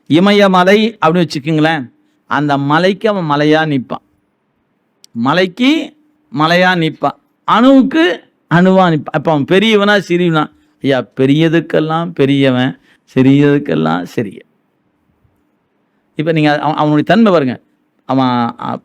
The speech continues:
சு-, ஓத முடியாத பெருமை உடையவன், அதே சமயம் அன்பின் வயப்பட்டு எளியவனாக இருப்பான்.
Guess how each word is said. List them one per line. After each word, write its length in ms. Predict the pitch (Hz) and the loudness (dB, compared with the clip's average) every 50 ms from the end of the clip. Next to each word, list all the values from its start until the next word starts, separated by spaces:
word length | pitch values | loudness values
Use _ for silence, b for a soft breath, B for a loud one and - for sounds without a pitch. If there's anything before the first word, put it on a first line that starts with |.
| _ - | _ -20
சு-, 320 | - - - - - 127 | -20 -20 -20 -14 -8 -2
ஓத 440 | 131 139 156 170 170 170 175 175 175 | 0 2 2 4 4 2 0 0 -2
முடியாத 760 | 175 175 170 175 175 180 180 180 180 180 185 190 196 202 170 | -4 -2 0 0 0 0 0 0 0 0 0 0 0 -2 -4
பெருமை 480 | 147 - 156 156 165 170 170 170 165 | -2 0 0 0 0 0 -2 -2 0
உடையவன், 720 | 156 143 143 135 139 139 139 131 123 127 139 180 233 247 _ _ _ _ _ _ _ _ _ | 0 0 0 0 0 0 0 0 -2 -2 -4 -4 -6 -8 _ _ _ _ _ _ _ _ _
அதே 320 | _ - 123 147 165 175 185 | _ -6 -2 0 0 0 0
சமயம் 300 | - - 170 170 175 160 | -2 -4 -6 -6 -4 -2
அன்பின் 460 | 127 143 151 170 175 180 185 185 175 | -2 0 0 0 0 0 0 0 2
வயப்பட்டு 600 | 156 147 151 165 160 160 - 160 156 - - - | 0 0 0 0 -2 -2 -2 -4 -4 -4 -4 -4
எளியவனாக 920 | 127 139 135 131 131 151 165 165 160 160 160 156 151 151 151 151 147 143 | -2 0 2 2 2 2 4 4 4 4 2 2 2 4 4 4 2 2
இருப்பான். 340 | 135 127 127 - - - - | 2 0 -2 -4 -6 -8 -10